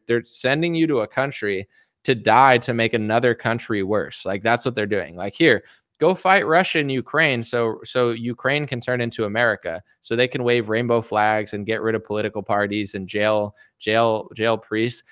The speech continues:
Hey, don't you wanna go fight Russia for Ukraine, who's putting priests in jail? Come on, Christian boomer patriots, go, go fight a war and, and turn Ukraine into San Francisco. Isn't that fun?" It's like, no.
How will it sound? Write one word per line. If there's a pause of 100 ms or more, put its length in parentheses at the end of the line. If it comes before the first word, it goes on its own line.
(100)
Hey,
don't
you
wanna
go
fight (160)
Russia
for
Ukraine,
who's
putting
priests
in
jail?
Come
on,
Christian
boomer (420)
patriots,
go,
go
fight
a
war (340)
and,
and
turn
Ukraine
into
San
Francisco.
Isn't
that
fun?" (400)
It's
like,
no.